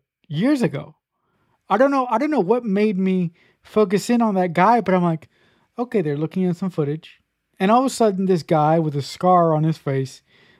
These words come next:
goes across screen. And I was like, "Why would they focus on that guy?" And then later on the episode, as you mentioned, when Olivia goes postal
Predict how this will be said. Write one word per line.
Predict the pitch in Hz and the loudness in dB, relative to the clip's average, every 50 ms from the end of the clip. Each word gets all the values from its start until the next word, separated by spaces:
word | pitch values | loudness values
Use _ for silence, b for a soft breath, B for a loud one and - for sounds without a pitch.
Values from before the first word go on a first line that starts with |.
| b b _ | b b _
goes | - 165 160 147 151 | 2 2 2 2 0
across | - - 165 165 143 - | 0 0 2 2 2 0
screen. | - - - 269 247 196 | -4 -4 -2 0 2 2
And | 170 160 | 2 2
I | 170 180 | 2 2
was | 185 180 170 | 2 2 0
like, | 175 165 156 - b b b b b b b b | -2 -4 -4 -8 b b b b b b b b
"Why | - 160 185 | 0 2 2
would | 220 254 240 | 2 2 2
they | 262 220 | 0 0
focus | - - 214 208 202 - 185 - 185 | 0 0 0 0 0 -2 -2 0 0
on | 165 147 135 | 0 0 0
that | 139 139 147 170 165 | 0 -2 -2 -4 -8
guy?" | - - - 196 160 - _ _ _ _ _ _ _ _ _ _ _ _ _ B B B B B B B B B B _ _ | -10 -14 -16 -18 -20 -20 _ _ _ _ _ _ _ _ _ _ _ _ _ B B B B B B B B B B _ _
And | 175 180 185 165 | 0 2 2 4
then | 214 214 220 214 214 214 - _ _ _ _ - | 4 2 2 0 -2 -6 -10 _ _ _ _ -4
later | 165 180 220 269 302 330 320 | 0 2 2 2 2 2 0
on | 294 247 | 2 2
the | 202 175 | 2 2
episode, | 170 147 160 139 - - 180 170 165 165 170 - _ _ _ _ | 2 0 -2 -4 0 2 2 2 2 0 -2 -10 _ _ _ _
as | 202 190 170 151 170 | 0 0 2 2 2
you | 180 | 0
mentioned, | 185 202 202 190 - 190 175 156 143 | 0 0 0 -2 -2 -2 -2 -2 -2
when | 156 160 | -2 0
Olivia | 165 156 165 170 170 185 175 165 | 0 0 0 2 2 2 0 2
goes | 147 170 165 165 156 143 | 2 2 2 2 2 -2
postal | - - - 226 240 233 - - 160 147 143 135 | -4 -4 -4 -4 -4 -4 -4 -4 -4 -4 -4 -8